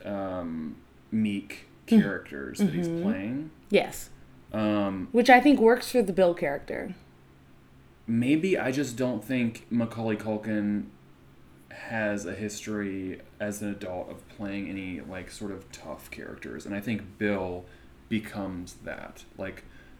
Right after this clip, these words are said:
Speaker 1: he,
Speaker 2: With a
Speaker 1: he is
Speaker 2: ponytail, though.
Speaker 1: Well, oh yeah, but I'm saying,
Speaker 2: <laughs>
Speaker 1: like, in terms of his attitude.
Speaker 2: Yeah.
Speaker 1: Like, the attitude of the character itself.
Speaker 2: Mm-hmm.
Speaker 1: Um, I don't know. I'm eager to hear the rest.
Speaker 2: Then, okay, but do you have a fan cast for Bill?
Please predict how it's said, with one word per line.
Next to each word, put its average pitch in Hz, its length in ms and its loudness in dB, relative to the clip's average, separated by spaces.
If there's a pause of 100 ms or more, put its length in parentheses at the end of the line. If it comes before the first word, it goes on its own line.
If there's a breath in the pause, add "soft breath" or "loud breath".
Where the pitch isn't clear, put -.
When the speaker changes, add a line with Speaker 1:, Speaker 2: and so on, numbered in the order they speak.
(240 soft breath)
Speaker 1:
he, - 160 2
Speaker 2:
With 214 160 10
a - 20 4
Speaker 1:
he 151 240 6
is 127 160 6
Speaker 2:
ponytail, - 200 0
though. - 220 -4 (840 soft breath)
Speaker 1:
Well, 175 320 8
oh 160 80 6
yeah, 117 360 4
but 139 120 6
I'm 139 100 6
saying, 127 300 4
Speaker 2:
<laughs> 113 80 6
Speaker 1:
like, 104 160 0
in 120 100 4
terms 120 240 0
of 110 80 0
his 104 220 0
attitude. 101 640 -4
Speaker 2:
Yeah. 226 160 10
Speaker 1:
Like, 104 140 2
the 107 100 2
attitude 110 540 0
of 95 400 -4 (640)
the 104 160 -4
character 104 560 -2
itself. 104 600 -2
Speaker 2:
Mm-hmm. 185 520 4
Speaker 1:
Um, 92 560 -2 (2500 soft breath)
I 135 100 6
don't 143 80 8
know. 110 120 8
I'm 110 200 4
eager 117 180 2
to 107 60 0
hear 101 280 -2
the 95 120 -8
rest. - 240 -4
Speaker 2:
Then, 277 180 12
okay, 285 240 10
but 233 240 8
do 214 80 6
you 180 280 4
have 196 200 6
a 240 100 6
fan 254 240 6
cast 262 300 6
for 269 100 4
Bill? 269 360 6